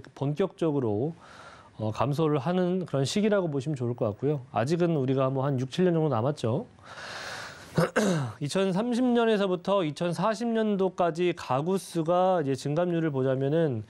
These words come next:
가구 수가 점점점 이렇게 빠져들기 시작할 겁니다. 네,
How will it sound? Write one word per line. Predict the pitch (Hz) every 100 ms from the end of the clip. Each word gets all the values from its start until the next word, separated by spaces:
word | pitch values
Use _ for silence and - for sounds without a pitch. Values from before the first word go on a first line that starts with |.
| - -
가구 | - 143 208
수가 | 208 196
점점점 | 165 147 180 202 180 165 156
이렇게 | 135 131 123 123
빠져들기 | 135 190 196 208 190 170
시작할 | 170 180 180
겁니다. | 175 175 117 101 110 -
네, | 117 117